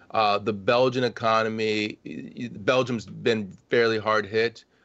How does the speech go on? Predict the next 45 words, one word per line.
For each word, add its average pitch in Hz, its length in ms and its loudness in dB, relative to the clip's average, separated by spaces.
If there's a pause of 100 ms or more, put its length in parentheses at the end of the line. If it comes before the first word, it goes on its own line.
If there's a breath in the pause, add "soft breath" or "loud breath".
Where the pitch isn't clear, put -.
(140)
uh, 104 140 0
but 107 180 -2
they're 110 140 4
opening 107 360 0
up 104 220 0
already. 104 540 0 (340 soft breath)
And 110 320 0
the 104 60 -2
question 113 460 -2
is, 107 280 0
is 98 140 -6
what 123 120 4
does 127 100 2
the 120 80 0
economy 107 440 -2
look 104 280 -2
like 95 440 0
now 101 240 -2
that 95 180 -6
Belgium's 98 400 -2
opening 92 400 -6
up? 90 300 -4 (380 loud breath)
And 110 480 2 (320)
there 123 400 0
are 113 40 4
two 147 180 2
or 139 60 6
three, 127 360 -2
there 117 140 2
are 107 40 2
three 143 280 0
articles 113 400 2
that 104 100 0
I'm 101 140 -2
looking 101 240 -6
at 95 120 -4
in 92 100 -10
particular. 92 640 -6 (320 soft breath)
The 113 100 0
first 143 600 2
article, 110 520 0
this 120 220 -6
is 117 80 -14
from 110 380 0
a, 95 340 2